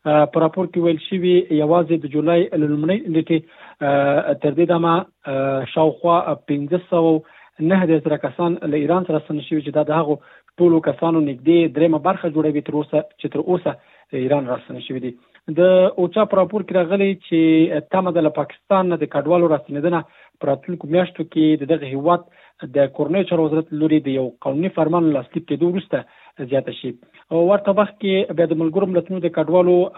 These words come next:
عالي کمشنرۍ د پاکستان لخوا د پی او آر کارت لرونکو افغانانو د ایستلو، آه، پریکړې ته په اندېښنې ویلي چې دغه اقدام به د پاکستان لخوا، آه، د هغو ژمنو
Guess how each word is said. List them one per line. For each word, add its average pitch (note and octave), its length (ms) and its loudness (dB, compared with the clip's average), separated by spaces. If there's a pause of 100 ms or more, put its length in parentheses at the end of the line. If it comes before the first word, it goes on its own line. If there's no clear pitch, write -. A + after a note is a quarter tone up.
عالي D#3+ 180 0
کمشنرۍ D#3 560 -2
د D#3 140 -4
پاکستان D#3+ 360 -4
لخوا D#3 220 0 (580)
د C#3+ 220 4
پی C#3 160 0
او E3+ 140 -6 (140)
آر F3+ 180 -2
کارت E3 200 -2 (100)
لرونکو E3 440 0 (380)
افغانانو D#3 480 0
د C#3 80 0
ایستلو، E3+ 340 0
آه، - 460 -8 (100)
پریکړې F#3 340 0
ته E3 140 -4
په D3+ 80 4
اندېښنې D3+ 400 0
ویلي D3+ 320 4 (140)
چې C3+ 280 -4
دغه D3+ 280 2
اقدام D#3+ 360 0
به D3 120 0
د C3 120 -18
پاکستان D#3 440 -2
لخوا، D3 220 0
آه، - 540 -6 (140)
د - 100 2
هغو E3 240 2
ژمنو F3+ 240 -4